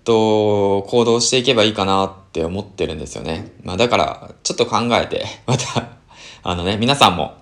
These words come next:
うん、ぜひね、新年の発表をして、毎日コツコツ淡々と、そして毎月新しいことをチャレンジしていって、まあ、その、なん、あの、まあ、実現に向けてね、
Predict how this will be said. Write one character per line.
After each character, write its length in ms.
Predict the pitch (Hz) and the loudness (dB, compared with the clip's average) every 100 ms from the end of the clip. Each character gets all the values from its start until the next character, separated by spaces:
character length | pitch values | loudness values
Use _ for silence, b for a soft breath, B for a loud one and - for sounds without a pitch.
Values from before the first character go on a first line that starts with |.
| - | -8
う 60 | 98 | -6
ん、 220 | 92 90 | -6 -8
ぜ 120 | 107 | -6
ひ 100 | 110 | -6
ね、 220 | 80 90 - | -6 -14 -16
新 220 | - - | -14 -10
年 100 | 85 | -10
の 80 | 76 | -12
発 160 | - 85 - | -16 -18 -10
表 160 | 85 76 | -8 -8
を 60 | 80 | -6
し 100 | - | -2
て、 220 | 117 - | -2 0
毎 140 | 110 101 | -2 -2
日 200 | 87 - | -4 -6
コ 120 | 107 | -8
ツ 80 | - | -8
コ 80 | |
ツ 100 | - | -10
淡 160 | - 98 | -8 -6
々 160 | 82 80 | -6 -6
と、 180 | 76 - | -6 -6
そ 100 | - | -8
し 80 | - | -8
て 120 | 107 | -6
毎 180 | 98 98 | -4 -4
月 280 | - - - | -6 -10 -10
新 220 | 90 98 | -6 -4
し 140 | - 101 | -4 -4
い 20 | |
こ 100 | 98 | -4
と 100 | 135 | -2
を 40 | |
チ 100 | 123 | -2
ャ 40 | 101 | -4
レ 80 | |
ン 60 | 85 | -4
ジ 60 | 76 | -6
し 100 | - | -8
て 80 | |
い 20 | 80 | -8
っ 20 | |
て、 340 | - 156 - B B B B B - | 0 0 0 B B B B B -6
ま 120 | 165 | -4
あ、 40 | 120 | -4
そ 120 | - | -8
の、 160 | 85 - | -12 -12
な 120 | 95 87 | -10 -10
ん、 100 | 82 _ - | -12 _ -14
あ 240 | 85 82 | -12 -10
の、 520 | 80 78 - - - - - | -10 -10 -12 -14 -16 -20 -14
ま 120 | - 87 | -8 -8
あ、 60 | |
実 280 | 85 87 82 | -8 -10 -10
現 120 | 90 | -8
に 100 | 82 | -8
向 100 | 80 | -10
け 80 | 73 | -10
て 100 | - | -10
ね、 280 | 80 82 | -10 -10